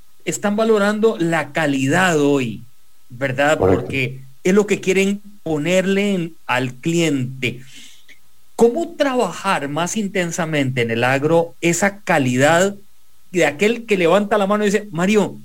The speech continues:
Speaker 1: mira, no me da para invertir en esa calidad que me estás pidiendo. ¿Me puedo acercar un poquitito a lo que vos me estás pidiendo? Pero de, déjame un toquecito ahí entrar con vos", o,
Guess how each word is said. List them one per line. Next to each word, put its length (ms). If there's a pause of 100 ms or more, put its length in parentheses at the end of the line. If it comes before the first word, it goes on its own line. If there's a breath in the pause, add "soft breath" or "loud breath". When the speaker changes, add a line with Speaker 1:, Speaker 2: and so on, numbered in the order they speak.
(500)
Speaker 1:
mira, 440
no 240
me 100
da 220
para 120
invertir 680
en 180
esa 240
calidad 340
que 120
me 100
estás 500
pidiendo. 460 (160)
¿Me 200
puedo 280
acercar 420
un 240
poquitito 800 (340)
a 120
lo 160
que 180
vos 380
me 80
estás 280
pidiendo? 600 (600 soft breath)
Pero 540
de, 200
déjame 340
un 100
toquecito 560
ahí 140
entrar 560
con 240
vos", 360
o, 200